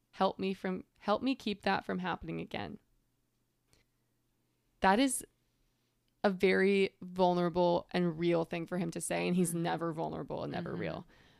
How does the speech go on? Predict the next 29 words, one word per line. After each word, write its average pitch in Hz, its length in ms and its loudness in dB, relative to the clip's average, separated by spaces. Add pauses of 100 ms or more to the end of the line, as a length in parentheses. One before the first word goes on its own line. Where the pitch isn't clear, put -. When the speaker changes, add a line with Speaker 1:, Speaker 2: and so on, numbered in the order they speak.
Speaker 1:
So 175 680 2 (400)
this 220 280 4
does 180 400 0
affect - 500 -8
Feyre. - 520 -8 (720)
Like, - 260 -4
her 180 220 -4
heart 180 280 -2
goes 175 180 -4
out - 180 -4
to 175 80 -12
him 180 280 -6
for 180 140 -8
a 196 60 -8
second. - 500 -10 (420)
But 202 120 0
then 190 160 4
she - 180 -2 (140)
also 190 340 2
still 175 240 -4
has 170 260 -4
loyalty 165 480 -4
to - 140 -14
Tamlin. 175 720 -2
Speaker 2:
Mm-hmm. 160 220 -16 (260)
Speaker 1:
And 185 140 0
she's 196 160 -4
thinking, 180 520 -4 (180)
"Well, 214 560 0